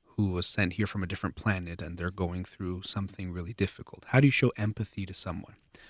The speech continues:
whose experience is so different? So this is taking it to the extreme, something that we'd say is completely out of touch with what we could call reality. So let's say someone says, "I see this monster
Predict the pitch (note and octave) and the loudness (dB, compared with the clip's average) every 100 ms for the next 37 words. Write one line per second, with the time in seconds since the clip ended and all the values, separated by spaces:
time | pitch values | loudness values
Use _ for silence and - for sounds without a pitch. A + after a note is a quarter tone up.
0 | - _ G#2+ G2 - _ _ _ _ A2+ | -20 _ 0 0 -4 _ _ _ _ 0
1 | - - A#2 A2+ G#2 - - - B2+ B2+ | 2 6 8 8 6 2 0 2 6 10
2 | C3+ A2 - - - - - G2 F#2+ G2+ | 8 6 0 -4 -18 -12 -6 -4 -4 -6
3 | - G2+ G#2 F#2 - F#2 - - C3+ A2+ | -6 -2 0 0 -2 -2 0 0 4 2
4 | G2 - _ _ _ _ _ _ - - | 0 -8 _ _ _ _ _ _ -6 0
5 | G2+ G#2+ G#2 F#2+ G2 - F#2+ F2+ - - | 2 2 0 0 -2 0 2 0 -4 -12
6 | - G#2+ - F#2+ - - - _ - G2 | -2 -2 -2 -6 -12 -20 -20 _ -4 -2
7 | F#2+ - A2 G#2 F#2+ - F2 E2+ F2+ - | -2 -2 0 0 -2 -2 -4 -4 -10 -6
8 | - F#2+ G#2 A#2 A2 B2+ G2+ D#2+ A#2 _ | 0 0 0 -2 4 4 2 -4 -10 _
9 | - - - - - C#3+ C#3+ - C3 - | -20 -20 -20 -2 4 6 6 6 4 6
10 | C3 A#2+ A2 A#2+ A2+ - - A2 G#2 C3 | 6 6 4 4 2 0 -4 0 2 4
11 | A2 G#2 G2+ A2 A2+ - - D#2 G2 | 4 4 4 6 6 4 -4 -6 -6